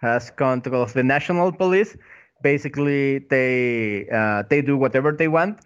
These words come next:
And, and Congress, they have no, they have no weapons, <laughs> they have no military. So basically, yeah, they can, they can, you know, uh, issue, issue rulings, issue decrees, but this is basically has,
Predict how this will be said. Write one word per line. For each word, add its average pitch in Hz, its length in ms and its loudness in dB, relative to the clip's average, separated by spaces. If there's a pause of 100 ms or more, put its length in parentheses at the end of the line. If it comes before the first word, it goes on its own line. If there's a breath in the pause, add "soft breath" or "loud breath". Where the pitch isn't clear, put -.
(420 loud breath)
And, 127 580 0
and 135 240 -2
Congress, 165 480 0
they 120 140 0
have 110 180 -2
no, 110 300 -2
they 117 140 -2
have 120 140 0
no 110 100 -2
weapons, 170 460 0 (360 loud breath)
<laughs> - 380 -4
they 139 120 2
have 123 160 -2
no 127 220 -2
military. 175 600 0 (260 soft breath)
So 123 500 0
basically, 135 460 0
yeah, 123 200 2
they 123 140 0
can, 127 360 -2
they 135 120 -2
can, 120 880 0
you 135 100 2
know, 107 380 -2
uh, 117 260 2
issue, 156 1040 2
issue 143 260 0
rulings, 165 720 2
issue 143 340 2
decrees, 143 540 0 (680 soft breath)
but 143 220 2
this 170 140 -2
is 160 80 -6
basically 139 560 0
has, 127 560 -4